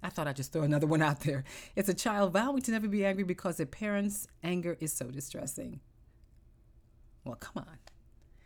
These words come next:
That's impossible, right? You know that. This will make processing anger quite challenging throughout the child's life.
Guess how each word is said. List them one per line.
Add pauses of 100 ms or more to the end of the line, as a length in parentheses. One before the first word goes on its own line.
(120)
That's
impossible,
right?
You
know
that. (960)
This
will
make
processing
anger
quite
challenging
throughout
the
child's
life.